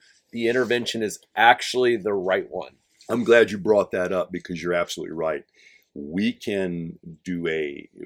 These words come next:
Speaker 2: we do parlor tricks all the time
Speaker 1: That's
Speaker 2: with,
Speaker 1: co-, old
Speaker 2: with the
Speaker 1: seminar
Speaker 2: human body.
Speaker 1: tricks, you know, like,
Speaker 2: Yeah,
Speaker 1: yeah.
Speaker 2: yeah, seminar tricks. And, and, and so, uh, a few years ago, I really wanted to go back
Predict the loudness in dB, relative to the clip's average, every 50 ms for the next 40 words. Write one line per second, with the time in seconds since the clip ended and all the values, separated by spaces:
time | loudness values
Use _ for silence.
0 | -16 -16 -16 -16 -12 -10 -8 -8 -6 -6 -8 -8 -6 -4 -4 -2 -2 -4 -6 -8
1 | -10 -10 -10 -8 -8 -8 -8 -10 -12 -12 -8 -6 -6 -6 -6 -10 -8 0 2 4
2 | 4 4 4 4 8 10 10 10 10 8 6 4 4 6 6 6 4 4 2 0
3 | 0 0 0 0 2 4 6 8 8 10 12 12 12 12 12 10 10 10 8 8
4 | 6 4 4 4 2 2 2 0 -2 -2 -2 -2 -4 -4 -4 -2 -2 -2 -2 -2
5 | -2 -2 -2 -2 -2 -4 -6 -10 -16 -20 _ _ _ _ _ _ 4 6 8 8
6 | 10 8 6 4 2 -2 _ _ _ _ _ _ 0 2 4 6 6 6 4 2
7 | 2 0 -2 -6 -8 -4 -2 0 4 4 4 4 4 2 0 2 2 4 4 4
8 | 2 2 2 2 4 4 2 0 0 2 2 2 2 0 -4 -4 -2 0 0 0
9 | 0 0 -4 -4 -6 -8 -12 -12 -10 -4 -2 0 0 0 -2 -4 -2 -2 0 -2
10 | -2 -4 -8